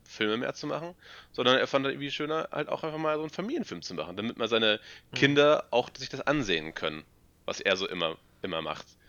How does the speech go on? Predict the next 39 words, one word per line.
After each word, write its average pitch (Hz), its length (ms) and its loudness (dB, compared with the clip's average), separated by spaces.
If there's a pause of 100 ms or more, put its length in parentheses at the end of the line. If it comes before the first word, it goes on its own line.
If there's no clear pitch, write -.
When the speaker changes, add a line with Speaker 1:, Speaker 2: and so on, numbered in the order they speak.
(340)
Speaker 2:
Das 82 300 -2 (100)
Speaker 1:
Ähm, - 80 -14
Speaker 2:
können 127 180 -12
sie 127 120 -2
auch, 156 200 0
nur 127 140 -6
später. - 380 -6 (420)
<laughs> - 400 -20
Speaker 1:
ja, 131 260 -2
ja, 311 260 -6 (100)
ja. 240 140 -12 (240)
Ich - 60 -10
weiß 147 120 2
gar, - 100 -8 (100)
i-, 139 200 -2
irgendein, 156 340 4
irgendein 139 260 0
Schauspieler, 90 680 0 (160)
ähm, 95 380 0
weiß, 98 180 2
der 104 80 -4
hat 104 80 -2
dann 101 160 0
auch 95 100 -4
irgendwann 104 240 0
nicht 104 100 -8
mehr 98 380 2
in, 92 540 -4
äh, 87 220 -2
Actionfilmen 92 580 0 (640)
mitspielen 98 540 4
wollen. 92 260 6
Ich, - 140 -12 (480)
war - 80 -12
das, - 240 -12
war - 60 -2
das - 140 -10
Liam 95 240 4
Neeson? 180 380 -6